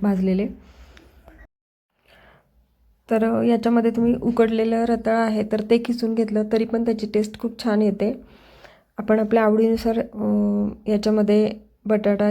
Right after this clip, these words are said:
किंवा रताळं आहे तर ते ॲड करू शकतो. तर बघू शकता तुम्ही मी, अ,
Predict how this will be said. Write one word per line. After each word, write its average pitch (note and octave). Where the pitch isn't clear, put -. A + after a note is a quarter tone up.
किंवा A3
रताळं G#3+
आहे G#3
तर G#3
ते -
ॲड G3+
करू G#3
शकतो. G#3
तर G#3+
बघू G#3+
शकता A3
तुम्ही G#3+
मी, G#3
अ, F#3+